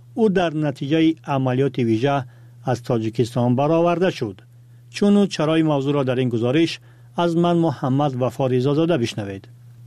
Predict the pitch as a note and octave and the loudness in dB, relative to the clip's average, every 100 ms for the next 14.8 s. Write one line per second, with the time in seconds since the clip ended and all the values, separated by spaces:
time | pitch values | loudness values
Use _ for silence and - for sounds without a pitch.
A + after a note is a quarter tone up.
0 | - - G#3 G#3+ G#3+ A3 - F#3+ G#3 G3+ | -10 0 2 4 2 0 0 0 2 2
1 | A3+ E3+ C#3 B2 C#3 D#3+ E3+ F3 F3+ - | 2 0 0 -2 -2 -2 0 0 0 0
2 | D3 C3 - D3 A2+ - F3+ - - - | -4 -4 -2 -2 -2 -2 -2 -2 -12 -18
3 | - F3+ F3 G3 F#3+ G3+ F#3 C3 C#3+ D3 | -4 -2 0 0 2 2 0 0 0 0
4 | A#2+ A2 A#2 - F3+ F3 E3 - - - | 0 -4 -6 -2 0 0 -2 -10 -20 -8
5 | - A3+ F#3+ D3+ D3+ D3+ D#3+ C#3+ - B2+ | 0 2 2 2 0 2 0 -2 -4 -2
6 | D3+ F3 D#3+ - - - G#3+ A3 F#3+ - | 0 0 -2 -10 -20 -4 0 2 0 0
7 | C#3 - D3 - E3+ D#3+ C#3+ C3+ A#2+ - | -4 -2 -4 -2 0 2 2 0 -2 0
8 | D3+ E3 D#3+ - - - - - G3+ F3+ | 0 0 -2 -12 -20 -20 -10 -2 0 2
9 | G#3 F#3+ F#3 F3 E3 D#3 D#3 E3 D#3 C#3 | 2 0 -2 -2 0 0 0 0 -2 -6
10 | - C#3+ C3+ C3 A#2+ D#3+ D#3+ - - - | -4 -4 -2 -2 0 -2 -2 -8 -20 -20
11 | - F3+ F3 E3+ D#3+ F#3 D#3+ - D3+ C#3 | -6 -2 0 0 0 0 0 0 -2 -2
12 | - B2 A#2 A2+ C3 E3+ E3+ F#3 A2 F#2 | -2 -2 -2 -2 -2 0 2 0 0 -10
13 | F#2 - - - - - G2+ A2 - A2 | -14 -20 -20 -20 -18 -10 -6 -6 -2 -2
14 | A2 - B2 C3+ F3+ F3+ F3 | -2 -2 0 2 2 2 2